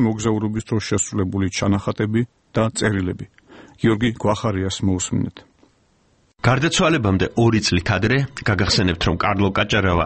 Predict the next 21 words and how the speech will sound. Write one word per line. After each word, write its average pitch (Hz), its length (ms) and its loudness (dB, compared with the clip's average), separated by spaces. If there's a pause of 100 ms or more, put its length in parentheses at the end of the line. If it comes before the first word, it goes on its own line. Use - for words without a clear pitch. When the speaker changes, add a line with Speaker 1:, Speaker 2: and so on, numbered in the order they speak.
Speaker 2:
ათასცხრასოთხმოცდათოთხმეტ 107 1500 0
წელს, 82 240 -2
ოცდაათი 95 600 2
წლის 87 220 0
ასაკში 92 400 0
გარდაიცვალა. 104 680 0 (680)
ათასცხრასოთხმოცდათერთმეტი 135 1400 0
წლის 107 300 -2
მიწურულს 95 500 2
და - 120 -2 (100)
ოთხმოცდათორმეტი 110 840 2
წლის - 220 0
დასაწყისში - 680 0
მხატვარი 98 540 2
კელნში 104 560 2
გაემგზავრა 92 640 2 (340)
ფრანსუაზა 113 720 0 (120)
ფრიდლიხის 101 760 2
გალერეაში 101 720 2 (120)
გამოფენის 101 560 2
მოსაწყობად. - 580 -2